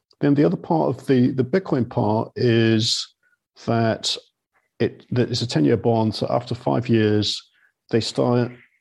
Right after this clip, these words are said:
dollar cost selling the Bitcoin on a quarterly basis. And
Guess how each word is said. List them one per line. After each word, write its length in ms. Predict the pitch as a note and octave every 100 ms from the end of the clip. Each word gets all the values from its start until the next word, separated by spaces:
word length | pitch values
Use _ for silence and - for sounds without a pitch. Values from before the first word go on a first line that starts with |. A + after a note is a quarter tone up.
| _ _ - - - _
dollar 300 | - C3+ B2
cost 460 | B2 - A#2+ - -
selling 640 | - A#2+ A2+ G#2+ G#2 G#2 - _ _ _ - _ _ _ _ -
the 100 | G2+
Bitcoin 520 | A2 F#2+ B2 D3 F#3+ - _ _ - -
on 280 | A#2+ A2+ G#2+
a 320 | G2+ G2+ G2
quarterly 400 | - C#3 B2 B2
basis. 680 | A#2+ G#2 - A2+ A#2+ - - _ - _ _ _ -
And 600 | B2 B2 A#2+ A#2 A#2 -